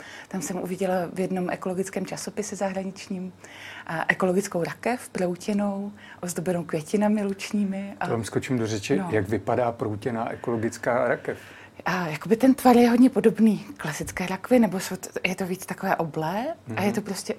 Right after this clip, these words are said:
Speaker 1: eh, z proutí. Takový jako velký koš proutěný
Speaker 2: To musí být
Speaker 1: vlastně.
Speaker 2: strašně náročný vyrobit, když si
Speaker 1: <laughs>
Speaker 2: vezmete, jak dlouho se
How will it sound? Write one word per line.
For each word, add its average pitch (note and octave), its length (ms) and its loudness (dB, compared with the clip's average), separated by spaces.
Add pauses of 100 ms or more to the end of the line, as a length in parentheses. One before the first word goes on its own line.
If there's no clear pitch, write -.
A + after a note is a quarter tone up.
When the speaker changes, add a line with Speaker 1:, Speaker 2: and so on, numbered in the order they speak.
Speaker 1:
eh, E3 80 -4
z - 120 -6
proutí. G3+ 720 4 (200)
Takový F#3+ 320 -4
jako F3+ 220 -4 (300)
velký G#3 500 4
koš - 460 -2
proutěný E3+ 640 -6
Speaker 2:
To D#3+ 80 -6
musí D#3+ 220 -4
být F#2+ 80 -4
Speaker 1:
vlastně. G2 120 -4
Speaker 2:
strašně - 380 -8
náročný G2+ 500 -4
vyrobit, A2 360 0
když F#3 120 0
si - 100 0
Speaker 1:
<laughs> - 0 -
Speaker 2:
vezmete, G#2+ 380 -2
jak G#2 160 0
dlouho G#2+ 300 4
se A#2+ 280 -2